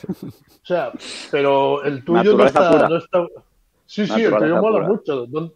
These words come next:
Speaker 1: dónde estás?
Speaker 2: Eh, es un parquecito que hay al lado de mi casa, en la dehesa de la Villa. Eh, suelo venir de vez en cuando a pasear por aquí, en los días libres y, y a, y a, y a meditar, ¿no? A pensar <laughs> en lo que ha pasado, ¿no?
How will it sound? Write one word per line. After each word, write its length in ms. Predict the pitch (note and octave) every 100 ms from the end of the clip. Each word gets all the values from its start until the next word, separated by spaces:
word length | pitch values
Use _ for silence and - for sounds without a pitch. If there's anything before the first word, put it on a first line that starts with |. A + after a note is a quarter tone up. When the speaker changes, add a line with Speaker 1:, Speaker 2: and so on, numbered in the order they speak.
| _
Speaker 1:
dónde 220 | D#3 E3
estás? 420 | E3+ - D3+ - _ _ _ _ _ _ _ _ -
Speaker 2:
Eh, 680 | A#2+ A#2+ B2 B2 B2 B2 A#2+
es 100 | B2+
un 80 | E3
parquecito 380 | E3 D3 D#3+ D#3
que 80 |
hay 40 | D3+
al 40 |
lado 120 | D3
de 60 | D3
mi 120 | C#3+
casa, 340 | A#2+ A#2+ G#2 F2+
en 140 | - G#2+
la 120 | G#2+
dehesa 280 | G#2 A2 B2
de 60 | A2+
la 80 |
Villa. 340 | G#2+ B2 D3+ F3 _ -
Eh, 800 | A2+ A2+ A2 G#2+ G#2 G2+ G2+ G#2
suelo 260 | - A#2 A#2
venir 680 | A2+ A2+ A2+ A2 A2 A2 G#2+
de 60 |
vez 140 | G#2+ A#2
en 100 | G2+
cuando 300 | A2 A2 G#2+
a 60 | G#2
pasear 340 | A2 A2+ A2
por 120 | A2
aquí, 340 | G#2+ - D3+ F3+ _ _ _ _ _ -
en 60 |
los 120 | A2 A2
días 200 | B2 A#2+
libres 380 | C#3 C#3+ D#3
y, 60 | C3 A2+ G#2+ G#2 G#2 G#2 G#2 G2+
y 40 | G#2
a, 80 | -
y 100 | B2
a, 300 | A2+ A2 G#2+
y 100 | A#2
a 80 | A#2
meditar, 500 | A2+ A2+ G#2 B2 G#2
¿no? 160 | B2
A 60 | A#2+
pensar 400 | G#2+ G#2+ F3+ A#2 A#2+
<laughs> 60 |
en 80 | C3+
lo 60 | A#2+
que 80 | C3
ha 60 |
pasado, 360 | G#2 A2 G2+ G2
¿no? 80 | G#2